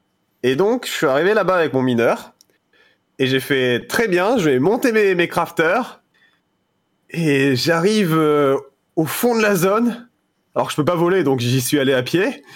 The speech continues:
et mais mon cousin qui me dit, « Écoute,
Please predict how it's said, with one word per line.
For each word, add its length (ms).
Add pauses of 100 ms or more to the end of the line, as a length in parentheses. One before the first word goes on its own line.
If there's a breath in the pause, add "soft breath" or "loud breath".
(1400 loud breath)
et 160
mais 140
mon 140
cousin 320
qui 140
me 120
dit, « 480 (560)
Écoute, 680